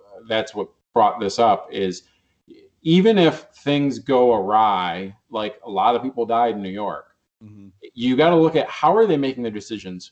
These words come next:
Speaker 1: Who are they talking to? What evidence are they taking into account? How are they taking into, in, in, into account? Are they willing to change their mind when it looks like they're wrong?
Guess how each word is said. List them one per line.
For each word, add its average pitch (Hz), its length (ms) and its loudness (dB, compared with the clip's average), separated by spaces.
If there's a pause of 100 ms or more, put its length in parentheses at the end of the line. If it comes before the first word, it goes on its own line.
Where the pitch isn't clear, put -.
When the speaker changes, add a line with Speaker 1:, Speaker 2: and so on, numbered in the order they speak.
Speaker 1:
Who - 220 -6
are 185 120 0
they 135 100 -2
talking 101 540 -8
to? 87 400 -10
What 135 240 0
evidence 117 420 -2
are 101 80 -4
they 92 80 -8
taking 92 360 -12
into 87 200 -8
account? 87 400 -8
How 120 220 0
are 135 100 2
they 117 120 0
taking 104 320 -10
into, 95 280 -8
in, 123 140 -4 (100)
in, 135 180 -2 (140)
into 139 300 2
account? 95 360 -6 (300)
Are 131 80 2
they 139 140 6
willing 156 260 6
to 127 100 2
change 139 440 0
their 117 120 2
mind 117 400 -2
when 101 140 -6
it 92 140 -14
looks 107 280 -12
like 101 220 -8
they're 85 220 -10
wrong? 92 640 -2